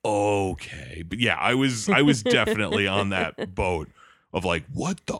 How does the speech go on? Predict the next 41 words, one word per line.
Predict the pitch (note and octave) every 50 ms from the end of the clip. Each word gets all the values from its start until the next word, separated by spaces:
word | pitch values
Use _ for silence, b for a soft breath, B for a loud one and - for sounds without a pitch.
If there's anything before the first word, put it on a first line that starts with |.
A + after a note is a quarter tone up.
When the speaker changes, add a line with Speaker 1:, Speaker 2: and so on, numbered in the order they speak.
| - -
Speaker 1:
fuck | - - - - - - - B2 B2+ F3 G3+ - - -
is | G#2 G#2 F#2 - - - F2 F2+
wrong | G2+ G#2+ A#2+ D#3+ G#3 A#3 G3+
with | C3+ A2+ - -
it?" | G#2 F#2+ D#3 D#3+ - - - F3
Speaker 2:
Yeah, | F3+ F3+ E3 D#3 B2 A#2 F3+ F3+ - - -
like, | F#3 F#3+
Speaker 1:
Like, | F3+ - - -
Speaker 2:
that's, | - F3+ F3+ F3+ F#3
Speaker 1:
this |
is | G#3 E3+ -
so | - - - C#3 B2
gross | A#2 - - B2 B2 B2+ C#3 D3 G3+ A#3+ A3+ - - - D3
looking. | C#3+ D#3+ F#3+ G3 - C#3 B2+ A2+
Speaker 2:
that's | G3+ G3 G3+ G#3
not |
a | G3+ F3+
turkey. | - - - F3+ F3 - - C#3 F#2+ A2 D#3+ - -
Speaker 1:
<laughs> | -
Yeah, | C3+ C3 C3 B2 G3+ E3+ - - A3 - -
yeah, | A3+ - - G#3 F#3
exactly. | D3+ C3+ B2 A2+ A2 C3 C3 C#3+ - -
Speaker 2:
I |
don't | - - -
Speaker 1:
It |
Speaker 2:
know | - -
Speaker 1:
was | - E3+
Speaker 2:
what | E3+ - - -
Speaker 1:
like, | - G#3+
Speaker 2:
you | A3 A#3+
bought, | F#3+ - G3+ G3 G3 F3 E3 D3+ C3 -
Speaker 1:
"Where | C3+ D3+ D#3+
did | E3
Speaker 2:
but | G3 F3+
Speaker 1:
this | A2+ F#2
come | - - - - C#3 D3 E3+ F#3
from?" | E3+ - - A2 G#2+ G2+ F#2+ F#2+
Speaker 2:
ugh. | F#2 -
Speaker 1:
'Cause | - G#2 F2+ F2
Jesus. | F2+ - - - A#2 C3 D#3 F#3 G3 D3 G2+ F#2+ G2 G#2 B2+ -
Speaker 2:
Yeah. | G3 F3+ D3 D3+